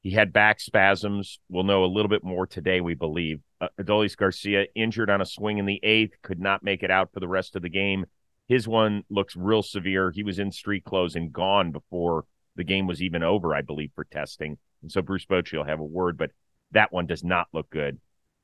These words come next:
Uh, how much does it cost and shorten this lineup if he's not in there?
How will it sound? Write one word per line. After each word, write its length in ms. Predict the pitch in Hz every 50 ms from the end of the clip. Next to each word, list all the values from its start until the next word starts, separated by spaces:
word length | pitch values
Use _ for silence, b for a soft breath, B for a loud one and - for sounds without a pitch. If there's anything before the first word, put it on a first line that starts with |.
| _ -
Uh, 340 | 95 95 92 92 90 90 - - -
how 120 | - 143
much 240 | 147 147 135 - -
does 160 | 139 127 113
it 80 | 117 -
cost 480 | - - 113 107 104 104 - - _ _ _ _ _ _ _ _
and 240 | 90 92 90 87 80
shorten 420 | - - - 123 123 117 - 104
this 220 | 98 92 85 - -
lineup 480 | 87 90 87 90 90 82 78 71 -
if 80 | 78 71 -
he's 260 | - 92 90 78 71
not 200 | 85 80 78 73
in 120 | 73 69
there? 200 | 64 57 53 -